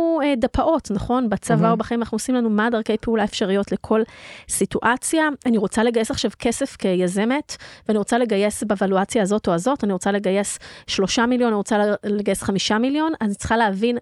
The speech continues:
Speaker 1: כי מצד אחד זה ייתן לי יותר ביטחון עכשיו, מצד שני זה מאוד ידלל אותי בהמשך, הוולואציה תהיה יותר נמוכה.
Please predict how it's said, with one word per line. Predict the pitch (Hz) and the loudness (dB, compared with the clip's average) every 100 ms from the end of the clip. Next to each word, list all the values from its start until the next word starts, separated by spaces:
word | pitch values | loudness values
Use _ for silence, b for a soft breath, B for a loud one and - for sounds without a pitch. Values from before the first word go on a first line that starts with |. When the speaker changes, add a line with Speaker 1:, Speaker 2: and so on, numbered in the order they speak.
| - | -4
Speaker 1:
כי | 240 208 - b b - | -2 -2 -2 b b -4
מצד | 214 208 | 0 0
אחד | 214 | 2
זה | 190 | 0
ייתן | 208 | 0
לי | 202 | -2
יותר | 214 | -2
ביטחון | 202 196 - 185 | -2 -2 -4 -4
עכשיו, | - 285 240 | -2 -2 0
מצד | 220 202 | -4 -4
שני | 202 | -4
זה | 190 | -2
מאוד | 190 190 | 0 0
ידלל | 185 190 190 | 0 2 2
אותי | 185 190 | 0 -2
בהמשך, | 185 190 330 - | -2 0 -2 -2
הוולואציה | 190 190 202 226 | -4 -2 -2 -2
תהיה | 302 285 | -2 -2
יותר | 277 269 | 0 -2
נמוכה. | 262 - | -2 -2